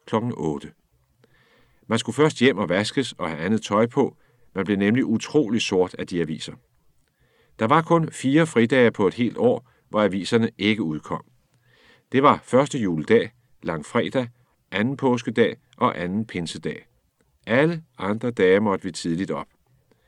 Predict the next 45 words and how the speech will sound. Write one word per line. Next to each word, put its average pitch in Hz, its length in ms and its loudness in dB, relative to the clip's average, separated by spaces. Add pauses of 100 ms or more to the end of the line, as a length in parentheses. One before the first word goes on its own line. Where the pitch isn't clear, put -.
(400)
Vi - 80 -10
skulle - 220 -10
stå 151 220 2
på 139 120 -2
gaden 110 380 4
klokken 82 260 -4
seks - 280 -2
om 92 80 -6
morgenen, 117 500 0 (280)
når 95 120 -2
mor 117 220 4
kom 110 240 2
med 107 100 2
aviserne 101 420 -2
fra - 120 -12
Bladkompagniet, 110 760 -2 (340)
lige 123 300 0
meget 110 300 4
om 104 100 -2
det 85 160 -2
regnede 101 540 0
eller 90 180 -2
sneede. 78 480 -4 (1300)
Vi 90 80 -6
brokkede 120 460 4
os 82 120 0
ikke, 110 260 0
for 113 100 -6
det 107 100 0
var 90 80 0
klart, 139 340 -4
at 104 80 -4
vi 95 60 -4
skulle 92 200 -8
hjælpe 82 180 -4
til. - 220 -12 (840)
Mor 113 240 2
havde 127 260 6
syet 127 300 0
en 110 80 0
stor 110 280 0
lærredspose 92 720 0
til 82 180 -2
os 78 100 -6
hver 104 240 2